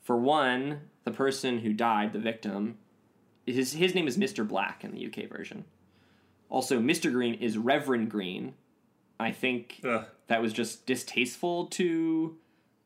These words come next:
Speaker 1: uh, American audiences.
Speaker 2: Well, it lessens the experience because you know that he wasn't the murderer.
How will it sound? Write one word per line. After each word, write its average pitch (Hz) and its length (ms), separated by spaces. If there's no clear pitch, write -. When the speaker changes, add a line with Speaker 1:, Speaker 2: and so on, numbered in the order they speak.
Speaker 1:
uh, 135 520
American 139 440
audiences. 160 920
Speaker 2:
Well, 139 160
it 123 80
lessens 143 300
the 113 80
experience 110 440
because 110 280
you 107 80
know 110 220
that 101 100
he 107 80
wasn't 104 260
the 98 80
murderer. 107 380